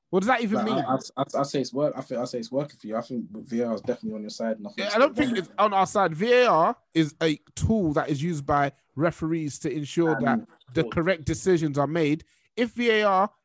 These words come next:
Speaker 1: is helping that happen, I wouldn't say it's aiding us. It's just doing what should have been done in the first place.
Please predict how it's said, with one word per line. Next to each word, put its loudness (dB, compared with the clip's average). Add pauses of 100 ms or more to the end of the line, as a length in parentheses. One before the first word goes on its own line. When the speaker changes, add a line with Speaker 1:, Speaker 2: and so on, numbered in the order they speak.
(100)
Speaker 1:
is 4 (200)
helping 4
that 0
happen, 2 (220)
I 4
wouldn't 2
say 2
it's -2 (380)
aiding 2
us. 0
It's -6
just -6 (100)
doing -2 (520)
what -2
should -6
have 0
been 0
done 2
in -4
the -8
first -2
place. -6